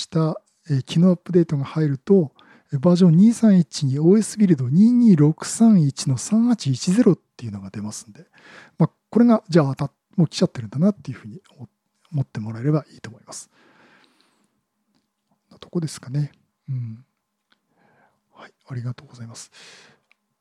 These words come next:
あと何かあったかな。あ、あの、これ非常に私事なんですけども、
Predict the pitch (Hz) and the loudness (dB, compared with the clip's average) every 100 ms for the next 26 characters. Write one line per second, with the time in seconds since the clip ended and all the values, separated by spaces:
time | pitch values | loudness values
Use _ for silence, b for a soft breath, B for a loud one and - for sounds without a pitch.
0 | - 165 151 127 143 - - - - - | -20 -12 -10 -8 -10 -14 -20 -20 -18 -12
1 | 139 139 _ _ _ _ - 139 131 120 | -12 -12 _ _ _ _ -10 -8 -6 -10
2 | 123 - - 151 214 180 165 220 - 190 | -8 -4 0 4 4 4 0 -4 -4 -4
3 | 185 185 170 120 - - - 107 101 110 | -2 -2 -2 -4 -10 -20 -18 -16 -14 -14
4 | 107 | -16